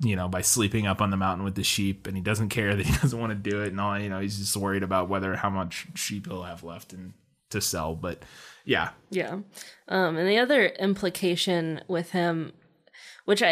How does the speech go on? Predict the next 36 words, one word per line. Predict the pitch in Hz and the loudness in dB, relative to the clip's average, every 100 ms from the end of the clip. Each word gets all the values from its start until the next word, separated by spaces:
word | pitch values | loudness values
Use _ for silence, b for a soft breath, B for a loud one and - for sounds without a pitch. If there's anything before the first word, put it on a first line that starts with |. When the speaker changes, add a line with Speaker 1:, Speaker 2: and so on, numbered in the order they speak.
| 156 | 4
Speaker 2:
I | |
have | 208 208 247 220 | 2 4 4 4
this | 196 - | 4 4
in | 185 180 | 2 2
the | |
movie | 170 165 170 160 | 2 0 0 0
Nailed | 160 160 | 0 0
It, | 160 | 0
and | 160 | -2
I | 160 | -4
probably | - 180 165 165 | -4 -4 -2 -4
should | 160 - 151 | -4 -6 -8
have | 175 - _ | -10 -18 _
moved | 170 156 156 185 | -4 -4 -6 -6
it, | 135 - - | -8 -8 -10
but, | - 117 - | -8 -8 -6
um, | 160 131 107 196 b b b b b b b b _ _ _ _ _ _ _ _ - - | -6 -4 -6 -8 b b b b b b b b _ _ _ _ _ _ _ _ -18 -12
the | 214 214 233 | -6 4 6
other | 240 220 | 8 6
thing | - 190 185 | 4 4 4
that | 175 | 2
made | 175 175 175 | 0 0 0
him | 180 175 170 | -2 0 -2
feel | - 185 175 170 - | 0 2 2 0 -2
like | 185 | -2
maybe, | 180 180 170 | 0 2 2
like, | 170 165 | 0 -2
a | |
little | 165 165 170 | -2 0 2
bit | 180 - | 2 2
more | 185 185 185 175 | 2 4 4 2
of | 180 175 165 | 0 -2 -2
a | - 165 | -4 -4
skis | - - 175 175 170 | -6 -4 -2 0 -2
slime | - - - 185 180 175 | -4 -4 -6 -2 0 0
ball | 160 165 165 | 0 0 0